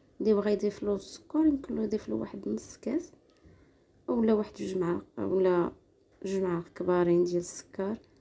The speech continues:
اللي ما بغاش هكا مسوس. اذا هذا ينفع موالين الريجيم اولا المرضى السكري. اذا هنايا غن-، نشكلهم من هنا الحرابل،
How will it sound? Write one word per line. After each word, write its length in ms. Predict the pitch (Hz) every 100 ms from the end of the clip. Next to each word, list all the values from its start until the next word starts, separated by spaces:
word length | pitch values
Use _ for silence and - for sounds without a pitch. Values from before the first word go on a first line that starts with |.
| _ - _ _
اللي 120 | 185
ما 100 | 185
بغاش 360 | 175 180 - - - 214 - _ _ _
هكا 440 | 175 - - 165 170 - _ 190
مسوس. 440 | 180 - 185 180
اذا 260 | 190 185 175
هذا 140 | 180
ينفع 480 | 185 180 - 208 190
موالين 460 | 196 190 185 185
الريجيم 540 | 185 180 175 185 202 254 - - - - _ -
اولا 220 | 180 180
المرضى 360 | 180 175 170 170
السكري. 760 | 160 - - - 165 160 202 262 - _ _ _ _ - - _ _ _ _ _ _ _ _ -
اذا 160 | 190
هنايا 420 | 202 208 214 214 208
غن-، 640 | 208 196 185 175 170 175 - - _ _ _ - - - - - _
نشكلهم 720 | 185 - - - 220 214 208 196
من 160 | 185
هنا 180 | 185 185
الحرابل، 680 | 175 - 175 165 170 294